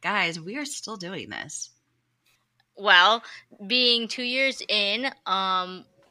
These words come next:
Speaker 2: what I've learned through all of our conversations in that time period was that there has been a recurring thread through our struggles, and that has been how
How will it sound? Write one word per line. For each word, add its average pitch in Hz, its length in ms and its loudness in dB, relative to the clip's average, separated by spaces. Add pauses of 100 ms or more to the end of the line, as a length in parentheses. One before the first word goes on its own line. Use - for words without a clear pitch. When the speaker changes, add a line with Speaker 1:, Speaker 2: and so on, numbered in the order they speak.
(120)
Speaker 2:
what 190 180 -4
I've 180 180 2
learned 180 340 -2
through 185 240 -6
all 170 200 0
of 180 200 -4
our 196 120 2
conversations 180 1080 -6 (160)
in 165 140 -12
that 147 240 -2 (420)
time 156 300 -6
period 170 440 -6
was 156 220 -6
that 160 240 -2
there 165 380 -4
has 180 280 -6
been 170 420 -8
a 160 520 -6 (260)
recurring 196 680 -4
thread 180 640 0 (680)
through 180 160 -10
our 170 160 -4
struggles, 170 680 -6 (100)
and 170 200 -6
that 165 200 -2
has 208 200 -12
been 185 220 -12
how 160 460 -6